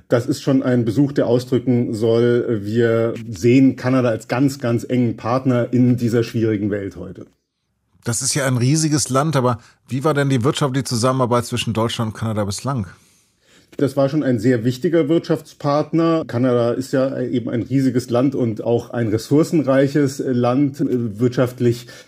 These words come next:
Speaker 1: zwar nicht so bedeutend wie die U S A, aber doch eben ein sehr wichtiger Partner. Aber es soll eben deutlich ausgebaut werden. Der Kanzler hat das so gesagt,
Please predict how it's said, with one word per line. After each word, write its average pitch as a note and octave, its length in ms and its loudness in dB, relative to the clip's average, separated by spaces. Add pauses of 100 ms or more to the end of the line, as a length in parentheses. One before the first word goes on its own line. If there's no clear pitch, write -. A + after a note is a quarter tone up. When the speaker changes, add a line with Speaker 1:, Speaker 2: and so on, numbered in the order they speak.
(140)
Speaker 1:
zwar A2+ 600 0
nicht A#2+ 200 -2
so B2 100 -2
bedeutend A#2+ 400 2
wie A#2 80 0
die G#2+ 60 -2
U A#2 140 0
S G#2+ 180 -2
A, B2 220 0
aber B2 200 2
doch A#2+ 180 0
eben A2+ 340 -2
ein - 20 -6
sehr A2 260 0
wichtiger C3 380 0
Partner. C3+ 520 -2 (440)
Aber D3 580 2
es - 160 -4
soll D3+ 260 6
eben D3 440 2
deutlich D3+ 560 2
ausgebaut B2+ 800 0
werden. C3+ 800 2
Der B2+ 140 0
Kanzler C#3+ 360 0
hat C3 100 2
das B2 160 -2
so C#3+ 140 2
gesagt, C#3+ 480 -2